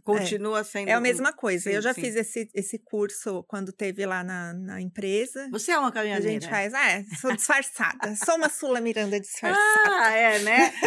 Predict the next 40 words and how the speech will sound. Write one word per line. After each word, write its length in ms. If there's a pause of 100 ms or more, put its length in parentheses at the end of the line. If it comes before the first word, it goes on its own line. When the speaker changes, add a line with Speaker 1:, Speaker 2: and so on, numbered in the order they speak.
(160)
Speaker 1:
Vai 180
pro 140
pátio, 500
todo 260
mundo, 220
gente, 200
já, 200
eu 120
fiquei 200
sabendo 640
que 140
quando 300
ela 180
vai 200
pro 200
pátio, 420
todo 260
mundo 200
chama 240
de 100
Sula 220
Miranda. 380
Speaker 2:
Já 100
Sula 260
Miranda. 540
Speaker 1:
<laughs> 20
É 60
Speaker 2:
Minhas 180
Speaker 1:
a 40
versão 160
Speaker 2:
amigas 420
já 140
Speaker 1:
loira, 600
linda, 540
loira, 460
magra 400
e 80
alta, 380
maravilhosa. 840
<laughs> 840